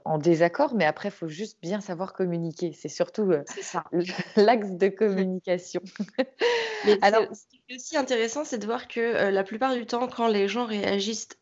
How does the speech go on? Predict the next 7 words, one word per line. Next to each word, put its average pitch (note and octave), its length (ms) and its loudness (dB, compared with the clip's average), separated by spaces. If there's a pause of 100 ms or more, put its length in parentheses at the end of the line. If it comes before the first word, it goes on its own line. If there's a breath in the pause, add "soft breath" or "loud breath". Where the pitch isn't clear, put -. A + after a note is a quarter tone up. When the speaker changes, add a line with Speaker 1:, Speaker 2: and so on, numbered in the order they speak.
(140)
Speaker 2:
violemment A3+ 720 2
à, G3 300 -6 (140)
à G3+ 60 -6
quelque G#3 300 -6
chose B3+ 320 0
envers F#3 340 0
nous, A3 220 0